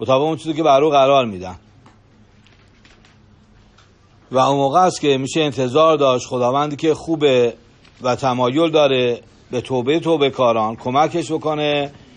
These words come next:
به خاطر احترام نام خودش و او را از اون بیماری و از اون آلودگی رهایی و نجات ببخشه.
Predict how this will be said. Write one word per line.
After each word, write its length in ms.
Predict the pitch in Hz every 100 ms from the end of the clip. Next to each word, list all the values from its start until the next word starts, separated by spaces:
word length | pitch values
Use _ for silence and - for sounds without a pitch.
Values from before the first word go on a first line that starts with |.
| - -
به 80 | 127
خاطر 300 | 117 117 151 156
احترام 480 | 156 143 131 123 123
نام 320 | 123 117 117
خودش 600 | 113 165 139 120 110 - - _ _ _ _ - _ _ _ _ _ - - _ _ _ - - - -
و 60 | 113
او 200 | 120 147
را 120 | 165
از 180 | 143 131 -
اون 360 | 151 160 160 156 - -
بیماری 640 | 127 131 123 120 131 156 139
و 60 |
از 180 | 123 120
اون 120 | 151
آلودگی 760 | 156 143 127 117 107 110 107 113 - - - -
رهایی 380 | 120 120 123 156
و 80 |
نجات 500 | 160 135 131 147 113
ببخشه. 440 | 101 87 85 -